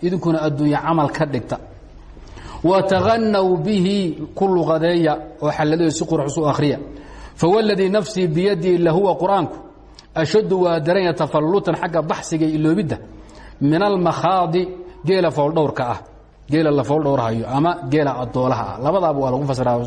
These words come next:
shuraaxdu markay fasirahayaan. Makhaadka inaad hal dhasha ka dhigto markaasi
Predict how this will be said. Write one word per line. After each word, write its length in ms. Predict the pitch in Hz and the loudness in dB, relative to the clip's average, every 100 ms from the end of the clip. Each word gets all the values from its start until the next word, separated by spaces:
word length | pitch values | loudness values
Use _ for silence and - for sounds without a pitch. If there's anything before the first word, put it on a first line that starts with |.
| - - | -8 -14
shuraaxdu 460 | - 127 151 135 127 | -2 0 2 0 -2
markay 240 | 143 135 127 | -2 0 0
fasirahayaan. 540 | 117 135 117 120 107 - - - - - - - - - - - | 0 0 0 0 -2 -6 -16 -16 -16 -18 -18 -18 -18 -18 -16 -6
Makhaadka 460 | 127 147 190 214 165 | 0 2 4 2 2
inaad 180 | 190 165 | 0 0
hal 140 | 175 | 0
dhasha 220 | 175 131 | 0 -2
ka 120 | 139 160 | -2 -2
dhigto 240 | 127 147 | -2 0
markaasi 560 | 165 143 143 120 131 | 0 0 0 0 -2